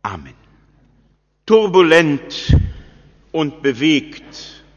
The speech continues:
ging es im ausgehenden Mittelalter zu.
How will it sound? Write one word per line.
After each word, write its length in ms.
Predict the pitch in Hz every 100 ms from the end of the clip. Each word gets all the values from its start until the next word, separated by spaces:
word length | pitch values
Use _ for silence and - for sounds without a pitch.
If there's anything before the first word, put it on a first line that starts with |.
| _ _ _ _ _ _ _
ging 260 | - 185 175
es 400 | 175 - - - - _ _ _ _
im 160 | 170 170
ausgehenden 960 | 160 180 180 - 170 170 151 156 151 131 - -
Mittelalter 1000 | 104 131 143 143 139 110 113 110 123 113
zu. 360 | - - 90